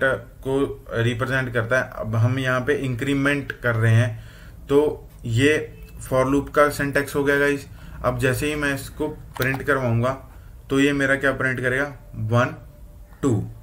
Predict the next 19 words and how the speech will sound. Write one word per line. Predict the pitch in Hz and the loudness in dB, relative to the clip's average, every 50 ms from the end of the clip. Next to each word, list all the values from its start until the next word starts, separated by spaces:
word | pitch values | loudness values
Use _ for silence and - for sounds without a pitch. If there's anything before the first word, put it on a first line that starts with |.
| - - - - - - - - | -20 -20 -20 -20 -20 -4 0 2
type | 131 131 127 - | 2 2 4 4
of | 151 165 175 | 4 4 4
int। | 175 - - - 131 127 117 110 113 110 - - - - - - - - | 2 -2 -8 -4 0 2 2 2 2 0 -4 -10 -14 -18 -20 -16 -8 -2
जैसा | 110 120 113 113 143 | -2 0 0 0 -2
कि | 139 135 147 | -2 2 2
आप | 147 143 139 | 2 2 4
देख | 139 139 139 139 | 2 0 -2 -2
सकते | - 143 135 - 147 | -2 -6 -4 -2 -2
हैं, | 143 | -2
वन | 139 123 127 127 135 139 | 0 0 0 0 0 0
हमारा | 139 135 135 135 131 135 | -2 -2 -2 0 0 0
इंटीजर | 135 131 120 120 127 120 135 135 | 0 0 -2 -4 -2 -2 -2 -2
था, | 131 139 143 139 | -2 -2 -2 -2
तो | 139 - 139 | -2 -2 -6
टू | 139 139 135 127 | -6 -4 -6 -6
भी | 123 123 139 143 | -4 -4 -4 -4
हमारा | 139 139 131 131 135 | -2 -2 -2 -2 -4
इंटीजर | 131 120 131 127 127 139 | -4 -4 -4 -4 -4 -4
था। | 135 139 151 160 165 - - | -2 0 -2 -2 -2 -6 -12